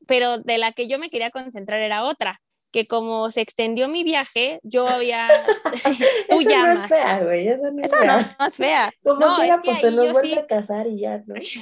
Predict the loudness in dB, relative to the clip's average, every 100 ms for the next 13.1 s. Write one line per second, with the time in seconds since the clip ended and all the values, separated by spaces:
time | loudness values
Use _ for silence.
0 | -12 -14 -18 -20 _ -4 -4 -6 -4 0
1 | 2 4 4 4 2 -2 -6 -4 -4 -4
2 | -4 -6 -4 -4 -4 -6 -8 -12 -10 -8
3 | -4 0 0 0 0 -4 -8 _ _ _
4 | 0 2 2 -2 -4 -4 -4 -12 -10 -4
5 | -4 -4 _ _ _ -8 -2 0 0 0
6 | -2 -2 -2 -4 -8 -10 -10 -2 0 0
7 | 0 0 0 -2 -4 -6 -6 -8 -8 -2
8 | 0 2 2 2 0 -2 -4 -8 -10 -10
9 | -10 _ -10 -10 -4 -4 -2 -2 4 2
10 | 2 0 2 0 -6 -6 -6 -2 -2 0
11 | 0 0 -4 -4 -4 -4 -4 -2 -2 -4
12 | -8 -6 -8 -10 _ -6 -4 -2 -4 -4